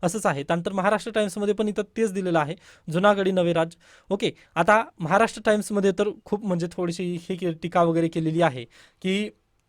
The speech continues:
दीड वर्षापासून बिहारमध्ये सुरू होते नियोजन व त्याला आज फळ वगैरे आलेलं आहे, असं डायरेक्टली यांनी तर इथं पोलखोल केलेली आहे. पण मी त्याबद्दल जात नाही आहे, कारण थोडंसं पॉलिटिक्स न्यूट्रल नाही आहेत आपले विद्यार्थी, पण आपल्याला पण थोडंसं काही गरजेचं नाही,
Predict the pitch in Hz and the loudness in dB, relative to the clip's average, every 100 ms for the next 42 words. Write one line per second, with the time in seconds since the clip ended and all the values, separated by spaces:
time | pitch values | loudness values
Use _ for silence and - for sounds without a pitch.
0 | _ _ _ _ _ 156 147 196 214 202 | _ _ _ _ _ -4 2 4 6 6
1 | 202 202 196 196 180 180 180 170 214 - | 4 2 0 -2 2 2 2 -2 -4 -4
2 | 202 202 180 180 180 160 143 190 - - | 0 2 0 0 0 0 -2 -8 -16 -20
3 | - 180 190 185 185 180 175 170 180 175 | 0 0 2 4 2 4 0 2 0 2
4 | 165 165 160 156 147 151 156 175 156 156 | 2 4 4 4 2 0 -2 2 4 2
5 | 160 185 175 175 175 165 180 175 165 - | 2 2 2 2 -2 -2 -4 -2 -2 0
6 | 160 160 143 143 135 139 - - _ - | -2 0 -2 0 0 -2 -14 -20 _ 2
7 | 175 190 185 165 170 170 156 156 156 147 | 2 2 -4 -2 2 2 2 0 2 2
8 | - 143 139 143 151 156 165 _ - 180 | 2 -2 -2 0 0 0 -4 _ -2 0
9 | 180 202 175 165 165 - - 185 170 170 | 0 0 0 0 0 -8 -12 -2 0 2
10 | 190 180 170 160 147 156 143 139 143 214 | 0 2 0 0 -2 -4 -6 -6 -10 -10
11 | _ - - - _ _ _ _ 226 262 | _ -20 -20 -20 _ _ _ _ 6 6
12 | 240 - 180 196 202 202 208 - - 196 | 4 0 0 4 2 2 0 -2 0 0
13 | 175 196 185 180 170 165 160 | 0 2 2 4 2 0 -4